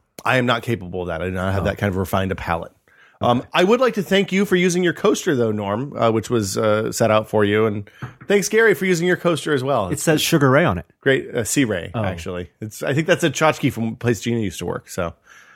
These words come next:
Speaker 1: uh, so yeah, we're still here in my living room. You can, if you're watching the video, then, then you see that. Uh, uh, yeah, it's, uh, it's right here that I did a time lapse build of the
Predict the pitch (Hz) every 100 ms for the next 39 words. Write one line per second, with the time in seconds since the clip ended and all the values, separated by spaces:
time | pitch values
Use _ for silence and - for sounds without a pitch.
0 | _ 127 135 214 240 208 208 233 226 240
1 | 220 208 208 214 196 170 165 156 151 139
2 | 151 151 156 147 170 180 185 196 151 175
3 | 165 127 117 120 120 120 117 117 - 165
4 | 139 104 101 - _ - _ 101 104 104
5 | 104 - - 104 107 120 139 131 123 -
6 | 117 117 120 - 120 - - - 131 123
7 | 143 120 117 117 113 107 120 120 123 -
8 | - 147 135 123 131